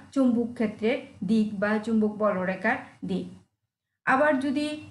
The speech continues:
বিদ্যুৎ প্রবাহটা এদিকে হয়, তাহলে কি হচ্ছে? নিচের দিকে হচ্ছে, তাহলে বলরেখাগুলো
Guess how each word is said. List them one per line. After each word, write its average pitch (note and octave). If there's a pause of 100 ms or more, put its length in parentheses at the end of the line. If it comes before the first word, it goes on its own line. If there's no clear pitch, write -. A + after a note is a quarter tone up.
বিদ্যুৎ A#3+
প্রবাহটা C4
এদিকে C4
হয়, G3+ (260)
তাহলে C4
কি A#3+
হচ্ছে? F#3+
নিচের B3
দিকে A3+
হচ্ছে, G3+
তাহলে A3
বলরেখাগুলো G#3+